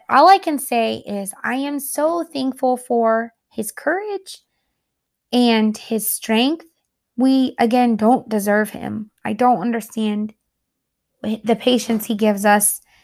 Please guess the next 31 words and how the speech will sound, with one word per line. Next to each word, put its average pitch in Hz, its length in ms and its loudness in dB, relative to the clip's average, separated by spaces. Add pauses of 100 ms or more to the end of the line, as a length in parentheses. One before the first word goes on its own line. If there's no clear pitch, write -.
(220)
It's 226 200 0
completely 247 720 2
undeserved. 208 680 0 (760)
And 220 440 2
how 240 240 2
he 233 100 4
still 233 300 0
loves 208 260 0
us 254 160 0
so 262 140 0
deeply 240 560 -2
and 214 180 -4 (340)
runs 339 360 4
and 302 100 4
hugs 302 400 2
us 311 260 6
when 262 220 0
we, 240 240 0 (160)
you 262 140 4
know, 208 160 4
just 233 260 0
come 233 180 2
into 262 280 4
a 214 80 6
room. 254 420 2 (1080)
So - 200 0
I'm 254 80 6
really 269 160 6
thankful 220 400 0
for - 160 0
that. 202 360 2